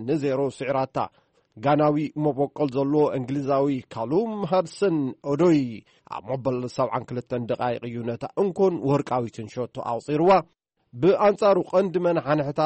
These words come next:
ዝኾና ኣርሴናልን ማንቸስተር ሲቲን ተዓዊተን ኣለዋ። ኣብ ኣርባዕተ ግጥማት ተጻዊተን ኣለዋ ኩለን ጋንታታት።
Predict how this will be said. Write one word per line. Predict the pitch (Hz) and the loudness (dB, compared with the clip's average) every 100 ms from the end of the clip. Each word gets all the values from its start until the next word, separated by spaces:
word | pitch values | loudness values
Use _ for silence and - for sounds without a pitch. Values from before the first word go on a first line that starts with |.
| 156 - _ - | 0 -4 _ -6
ዝኾና | 147 127 156 165 135 | -4 0 2 2 0
ኣርሴናልን | - 156 - 160 160 165 143 | -2 -2 0 0 2 0 0
ማንቸስተር | 143 139 196 - 170 | -2 0 -4 -2 -4
ሲቲን | - - 175 165 | -4 -8 -6 -6
ተዓዊተን | 147 - 151 147 147 | -4 -2 -2 0 0
ኣለዋ። | 143 147 135 - _ | 0 2 0 0 _
ኣብ | - 107 | -14 -8
ኣርባዕተ | 127 135 135 127 143 | -4 -2 0 -2 -4
ግጥማት | 135 - 151 151 147 | -6 -6 -2 0 0
ተጻዊተን | 160 147 151 156 156 | -4 -2 -2 0 -2
ኣለዋ | 156 151 156 | -2 0 0
ኩለን | 147 170 165 170 | 2 0 2 0
ጋንታታት። | 160 170 170 170 185 | 0 0 0 2 0